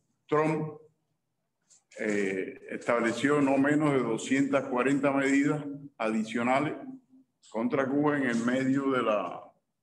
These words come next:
de la pandemia. Pero que el actual presidente, eh, no ha hecho nada hasta el presente, excepto más bien todo lo contrario, y ha intensificado y mantenido todo ese conjunto de medidas. Las afectaciones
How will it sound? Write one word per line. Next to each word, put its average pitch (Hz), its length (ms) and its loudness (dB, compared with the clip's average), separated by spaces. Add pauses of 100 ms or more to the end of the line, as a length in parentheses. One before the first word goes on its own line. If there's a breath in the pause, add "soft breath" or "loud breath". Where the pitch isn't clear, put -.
(160)
de 107 80 -2
la 107 140 2
pandemia. 104 420 -2 (920)
Pero 117 260 -2
que 127 160 0
el 131 100 2
actual 160 540 0 (240)
presidente, 160 760 -2 (840)
eh, 113 200 -2
no 127 400 2
ha 147 80 4
hecho 143 280 0
nada 135 540 2
hasta 110 200 -4
el 104 80 -2
presente, 110 440 -2
excepto 120 360 -2
más 117 160 0
bien 135 180 0
todo 135 260 2
lo 131 100 0
contrario, 139 720 -2 (1040)
y 123 200 0
ha 139 160 2
intensificado 147 960 0
y 143 40 4
mantenido 151 640 0
todo 131 240 0
ese 135 180 -4
conjunto 127 420 -2
de 110 220 -2
medidas. 92 300 -10
Las 110 260 2
afectaciones 147 840 2